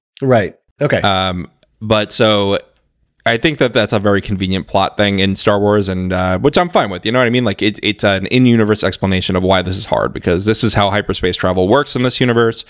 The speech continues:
Speaker 1: Right.
Speaker 2: Um, so
Speaker 1: We
Speaker 2: that's
Speaker 1: don't
Speaker 2: how
Speaker 1: think too
Speaker 2: blockades will
Speaker 1: hard.
Speaker 2: work.
Speaker 1: Yeah, we don't think
Speaker 2: Right.
Speaker 1: too hard about the <laughs> science of Star Wars.
Speaker 2: Right,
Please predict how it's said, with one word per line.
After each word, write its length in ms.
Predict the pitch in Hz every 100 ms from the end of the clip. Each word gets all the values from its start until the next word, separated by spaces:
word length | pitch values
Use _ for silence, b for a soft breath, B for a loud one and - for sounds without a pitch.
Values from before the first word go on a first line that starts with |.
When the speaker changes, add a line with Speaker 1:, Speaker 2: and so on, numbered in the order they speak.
| B
Speaker 1:
Right. 220 | 117 92 -
Speaker 2:
Um, 280 | 101 98 92
so 140 | -
Speaker 1:
We 40 | 104
Speaker 2:
that's 60 | -
Speaker 1:
don't 80 | 92
Speaker 2:
how 60 |
Speaker 1:
think 180 | 90 87
too 80 | 135
Speaker 2:
blockades 80 | 110
will 80 |
Speaker 1:
hard. 120 | 95 110
Speaker 2:
work. 260 | - - _ _
Speaker 1:
Yeah, 260 | 131 117 98
we 100 | 180
don't 120 | 190
think 120 | 175
Speaker 2:
Right. 80 | 147
Speaker 1:
too 100 | 135
hard 160 | 120 110
about 220 | 98 92
the 80 | 101
<laughs> 120 | -
science 440 | 107 117 113 -
of 160 | 147 117 -
Star 280 | - 120 110
Wars. 220 | 95 131
Speaker 2:
Right, 340 | 147 110 90